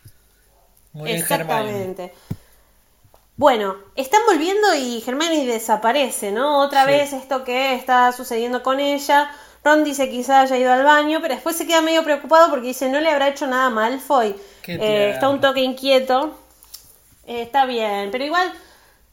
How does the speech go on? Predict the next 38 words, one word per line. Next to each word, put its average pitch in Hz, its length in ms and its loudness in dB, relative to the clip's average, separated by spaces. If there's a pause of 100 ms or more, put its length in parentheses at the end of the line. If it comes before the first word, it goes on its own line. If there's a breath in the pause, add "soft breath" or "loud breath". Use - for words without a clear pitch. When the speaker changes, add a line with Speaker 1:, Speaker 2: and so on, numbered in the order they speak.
(140)
Speaker 2:
va, 370 120 4
no 381 180 0
sé, 254 260 0
en 285 80 -2
ese 370 180 -4
momento 320 360 0
Malfoy 277 380 0
no 247 220 -2
lo, 233 380 2
no 247 140 -4
siento 240 360 -8
que 190 500 -6
podría 196 300 -4
haber 202 100 -4
sido 214 160 -6
tan 208 160 -4
peligroso, 202 640 -6
pero 202 320 -4
quizá 254 720 2
en, 196 380 -10 (260)
para 196 140 -10
el 190 80 -8
libro 226 260 -6
seis 269 580 2
le 214 120 -6
tendría 202 340 -8
más 190 220 -8
miedo, 190 400 -6
¿no? 220 260 -4
Cuando 214 180 -6
ya 220 120 -4
Speaker 1:
Sí. - 40 -4
Speaker 2:
está 208 140 -6
metido 196 400 -6
en 185 60 -8
cosas 196 280 -10
oscuras. 170 600 -12
Speaker 1:
Sí, 139 340 -10